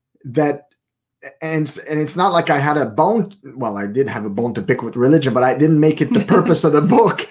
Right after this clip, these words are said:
Speaker 1: I didn't make it the purpose of the book. I, I didn't set out to write, like, a, an anti-religion book. But if you're gonna write about the kingdom of God, it is inevitable. You're gonna have to address the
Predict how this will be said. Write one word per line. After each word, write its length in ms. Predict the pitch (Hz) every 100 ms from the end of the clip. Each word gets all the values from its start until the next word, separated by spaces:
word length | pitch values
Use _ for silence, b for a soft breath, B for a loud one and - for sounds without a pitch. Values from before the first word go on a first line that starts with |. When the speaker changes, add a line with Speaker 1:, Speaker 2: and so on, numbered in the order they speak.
| B B B
Speaker 1:
I 80 | 151
didn't 180 | 156 202
make 200 | 196 196
it 80 | 175
the 60 | 147
purpose 300 | 175 170 147
of 60 |
the 60 | 139
book. 100 | 165
I, 240 | 139 151 147
I 20 |
didn't 300 | 165 180 135 -
set 260 | - 170
out 160 | 165 -
to 80 | 139
write, 200 | 143 139
like, 180 | 127 123
a, 140 | 107 b -
an 160 | 131
anti-religion 960 | 151 156 170 156 151 139 139 135 127 117
book. 280 | 190 170 - _ _ _ _ _
But 220 | 131 156
if 160 | 165 160
you're 80 | 160
gonna 180 | 156
write 220 | 147 151 156
about 320 | 123 135 131
the 80 | 117
kingdom 320 | - 135 123
of 100 | 110
God, 280 | 127 131 127
it 180 | 151 135
is 280 | 165 143 -
inevitable. 880 | 135 135 160 135 113 95 104 117 _ _
You're 240 | - 127 139
gonna 260 | 156 151
have 320 | 123 160 147 139
to 160 | 120
address 800 | 110 107 123 147 107 101 - - - _ _ -
the 240 | 117 135